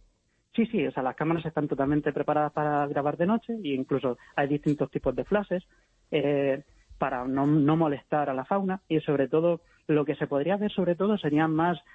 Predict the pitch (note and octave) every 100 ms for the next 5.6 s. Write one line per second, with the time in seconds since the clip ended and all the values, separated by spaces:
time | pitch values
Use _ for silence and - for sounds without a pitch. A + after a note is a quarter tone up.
0 | _ C#3+ C3+ C3+ E3 - G3+ A#3 G3 -
1 | D#3+ D#3+ D#3+ E3+ D3+ D3+ D#3 D#3 D3+ D3
2 | D#3+ D3 C#3+ D#3+ C3+ C3 C3 F3 G#3+ F3+
3 | F3+ - _ - D3 C#3 E3 E3+ D#3+ -
4 | _ - D3+ D3+ D3 C#3+ E3 D#3+ - D3
5 | C#3+ F3 G3+ F3 F3